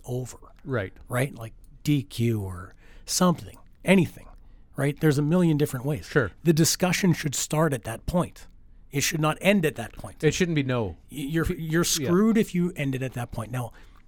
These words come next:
Speaker 1: I know a lot about Kenny Omega. Kenny Omega is not my biggest fan, but I like him and
Speaker 2: Yeah.
Speaker 1: I respect him. One thing I'll tell you is Kenny Omega is the least political guy in the world.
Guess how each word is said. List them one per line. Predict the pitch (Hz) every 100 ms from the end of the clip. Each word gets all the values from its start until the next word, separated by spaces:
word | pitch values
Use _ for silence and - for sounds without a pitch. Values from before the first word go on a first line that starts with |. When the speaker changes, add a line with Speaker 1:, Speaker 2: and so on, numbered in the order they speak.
| -
Speaker 1:
I | 160
know | 160
a | 139
lot | 131
about | 123 107
Kenny | - 110
Omega. | 98 92 -
Kenny | - 214
Omega | 175 151 135
is | 107
not | 117 120
my | 127
biggest | 131 139 -
fan, | 127 151 156 - - - - -
but | 202
I | 196 190
like | 180 180
him | 147 95 - -
and | - 147
Speaker 2:
Yeah. |
Speaker 1:
I |
respect | 143 135 - 151 -
him. | 110 - - -
One | - 160
thing | 220 214
I'll |
tell | - 160
you | 156
is | 120
Kenny | - 143 160
Omega | 131 127 123
is | 110 113 104
the | 117 117
least | 113 120 151 151 -
political | - 117 120 131 127
guy | 113 113
in | 117
the | 107
world. | 98 120 165